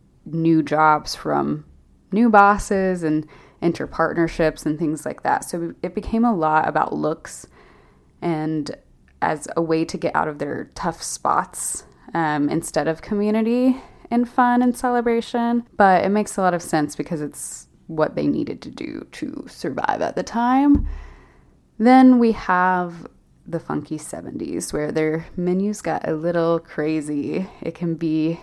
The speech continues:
known as the decade taste forgot. So I'm assuming it was, like, hit or miss meals. And at this point in time, men and women started talking very separately in their conversations.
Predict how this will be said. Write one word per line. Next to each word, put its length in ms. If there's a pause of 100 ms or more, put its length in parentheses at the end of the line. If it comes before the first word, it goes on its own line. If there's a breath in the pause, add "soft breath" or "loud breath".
(180 loud breath)
known 400
as 420 (540 soft breath)
the 80
decade 640
taste 480
forgot. 560 (680 loud breath)
So 400
I'm 140
assuming 480
it 80
was, 200
like, 520 (720)
hit 260
or 120
miss 300
meals. 760 (200)
And 400
at 120
this 280
point 220
in 120
time, 460
men 140
and 160
women 320
started 480
talking 400
very 420 (460 soft breath)
separately 920
in 120
their 120
conversations. 1200